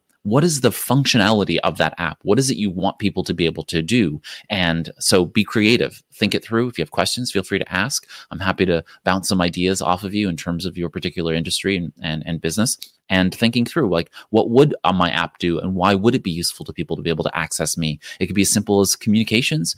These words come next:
It can be, uh, more complicated in terms of database, uh, management and being able for them to update information in your database and or even making orders directly from the app. So people are buying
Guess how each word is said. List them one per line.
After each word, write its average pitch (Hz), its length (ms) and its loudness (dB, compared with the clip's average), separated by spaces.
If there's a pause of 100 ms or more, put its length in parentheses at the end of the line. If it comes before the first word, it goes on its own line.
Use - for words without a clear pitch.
(180)
It 90 100 -2
can 98 140 0
be, 92 280 2
uh, 78 280 -2
more 101 380 2
complicated 110 640 -2
in 85 120 -2
terms 90 400 -4
of 82 340 -2
database, 98 540 2 (280)
uh, 82 160 -4
management 95 560 -2
and 90 100 -2
being 92 200 2
able 87 200 0
for - 180 -4
them 85 200 0
to 87 260 -4 (260)
update 98 340 0
information 92 640 -2
in 90 340 -2
your 92 320 -2
database 95 600 2
and 85 400 -4
or 85 320 0 (260)
even 98 260 2
making 98 300 2
orders 101 600 -2
directly 87 400 -2
from 85 240 -2
the 80 140 -6
app. 78 260 -10
So - 100 -4
people 87 300 -8
are 82 60 -4
buying 87 480 0